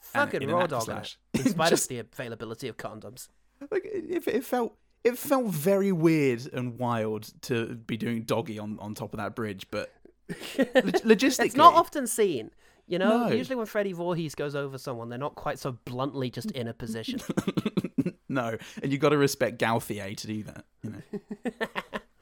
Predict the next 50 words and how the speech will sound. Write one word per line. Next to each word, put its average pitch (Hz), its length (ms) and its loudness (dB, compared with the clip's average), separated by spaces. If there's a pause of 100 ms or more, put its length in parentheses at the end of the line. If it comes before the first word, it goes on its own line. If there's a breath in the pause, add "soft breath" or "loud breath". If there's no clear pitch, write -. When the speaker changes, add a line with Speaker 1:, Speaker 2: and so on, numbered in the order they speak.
(540 loud breath)
Speaker 1:
Oh, 127 160 -4
Christ. - 140 -12 (140)
Speaker 2:
Anyway, 107 80 -4
Speaker 1:
So, 151 180 2
Speaker 2:
e-, - 80 -10
Speaker 1:
yeah, 117 80 -4
a - 40 -4
Speaker 2:
enough 113 120 -2
of - 40 -8
Speaker 1:
bunch 202 180 6
Speaker 2:
that. 202 60 -6
Speaker 1:
of - 60 -14
Canadians 123 540 -4
show - 140 -6
up 110 140 -6
in 117 80 -8
a 104 40 -10
bus - 360 -10 (440 soft breath)
Speaker 2:
Yeah. 151 180 -4
Speaker 1:
and 180 100 -4
try 156 140 2
and 143 100 0
intimidate 110 440 -10
each 110 160 -16
other, 95 200 -14
but 104 140 -14
it's - 140 -14
inherently 120 500 -6
against 107 300 -12
their 110 100 -12
nature, 98 400 -14
so - 300 -4
it 156 80 4
comes - 220 -2
Speaker 2:
<laughs> - 20 -8
Speaker 1:
off - 120 -14
as - 120 -20
just - 200 -20
awkward. 110 400 -14 (140 soft breath)
Speaker 2:
They 147 100 -6
try 120 160 -2
and 110 120 -2
reason 101 240 -6
with 95 120 -6
each 98 140 -8
other, 95 280 -8
and - 100 -14
it 95 40 -10
doesn't 98 360 -12
go, 101 180 -12